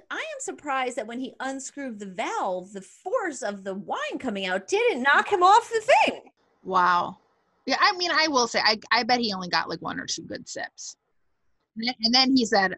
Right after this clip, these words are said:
Speaker 2: "Uh-oh." <laughs> He was
Speaker 1: Yeah,
Speaker 2: like,
Speaker 1: now he's
Speaker 2: "Nope."
Speaker 1: like, "Now I'm underneath a moving
Speaker 2: Yeah, he's like,
Speaker 1: tanker
Speaker 2: "This,
Speaker 1: truck."
Speaker 2: this didn't go according to plan."
Speaker 1: No. Plus, think about how impaired he was. How could he even
Speaker 2: Impaired.
Speaker 1: get back?
Speaker 2: You know what?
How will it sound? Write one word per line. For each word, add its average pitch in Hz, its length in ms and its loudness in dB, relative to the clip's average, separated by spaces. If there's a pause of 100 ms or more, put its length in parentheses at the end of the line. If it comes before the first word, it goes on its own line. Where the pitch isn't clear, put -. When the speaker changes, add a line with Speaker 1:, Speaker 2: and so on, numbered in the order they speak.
Speaker 2:
"Uh-oh." 170 480 -2 (260)
<laughs> 359 80 4 (1300)
He 285 60 -2
was 247 40 6
Speaker 1:
Yeah, 175 100 4
Speaker 2:
like, - 100 -6
Speaker 1:
now 220 280 6
he's - 80 6
Speaker 2:
"Nope." - 20 2
Speaker 1:
like, 175 300 0 (180)
"Now 196 260 2
I'm 196 180 -2
underneath 196 600 -2
a 185 100 2
moving 185 540 0
Speaker 2:
Yeah, 160 200 -2
he's 196 140 -6
like, 202 80 0
Speaker 1:
tanker 196 200 -2
Speaker 2:
"This, 262 120 2
Speaker 1:
truck." - 180 -6
Speaker 2:
this 247 220 0
didn't 190 280 -2
go 165 120 -6
according 180 380 -4
to 185 80 -8
plan." 175 480 -6 (1700)
Speaker 1:
No. 170 440 -6 (340)
Plus, 480 200 2
think 415 180 -2
about 370 200 2
how 294 140 4
impaired 320 540 2
he 208 120 -2
was. 139 280 0
How 202 180 2
could 359 160 -4
he 320 80 4
even 285 320 2
Speaker 2:
Impaired. 262 220 2
Speaker 1:
get - 80 -4
back? 370 440 2
Speaker 2:
You 277 80 -4
know 320 120 4
what? 330 120 -2